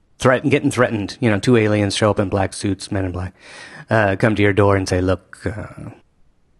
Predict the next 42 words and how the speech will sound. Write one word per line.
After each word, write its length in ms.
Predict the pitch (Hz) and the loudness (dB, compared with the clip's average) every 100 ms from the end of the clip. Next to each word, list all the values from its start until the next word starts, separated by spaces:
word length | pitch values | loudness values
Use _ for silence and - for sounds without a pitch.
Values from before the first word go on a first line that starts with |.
| - | -16
you 160 | 101 | -10
might 200 | 107 165 | -4 -4
not 180 | 226 226 | -4 -4
wanna 260 | 220 233 226 | -4 -4 -6
mention, 640 | 226 247 - 240 - - | -8 -8 -10 -12 -10 -12
uh, 160 | - - | -12 -10
it's 120 | - | -2
a 40 | |
nice 200 | 254 320 | 2 2
house 280 | 302 330 339 | 4 2 2
you 120 | - | 0
got 280 | 113 117 110 | 4 4 4
here. 180 | 113 107 | 2 2
It'd 120 | 101 | 2
be 80 | 107 | 2
a 80 | 107 | 0
shame 380 | - 139 131 113 | 0 2 2 0
if 120 | 107 | -2
it 120 | 98 | -2
wound 300 | 101 92 95 | 0 -2 -2
up 180 | - - | -8 -12
on 140 | - | -14
Saturn." 500 | - - - - - - | -14 -18 -20 -20 -20 -2
You 120 | 196 | 0
know, 120 | 165 - _ | 0 -2 _
something 260 | - - - | -12 -10 -10
like, 160 | - - _ _ _ _ _ _ - | -14 -18 _ _ _ _ _ _ -2
um, 440 | 147 143 143 143 _ _ _ _ _ _ _ _ _ _ _ _ _ _ _ _ _ _ _ _ _ _ _ _ _ _ _ _ _ _ _ _ _ _ _ - | 2 4 2 -2 _ _ _ _ _ _ _ _ _ _ _ _ _ _ _ _ _ _ _ _ _ _ _ _ _ _ _ _ _ _ _ _ _ _ _ -6
and, 420 | 175 151 151 143 | -2 0 0 2
uh, 220 | 143 131 - - | 2 0 -6 -6
so 140 | 180 | 0
we're 80 | 196 | 2
gonna 180 | 220 208 | 4 4
continue 360 | 202 190 156 | 2 4 4
that 180 | 120 - | 2 -2
story. 280 | - - - _ _ _ _ _ _ | -4 -4 -6 _ _ _ _ _ _
I, 140 | 131 123 | -8 -2
I 100 | 135 | 0
know 180 | 135 131 | 0 -2
that, 200 | 135 139 | -2 -4
that, 140 | 131 | -4
that 160 | 135 | -6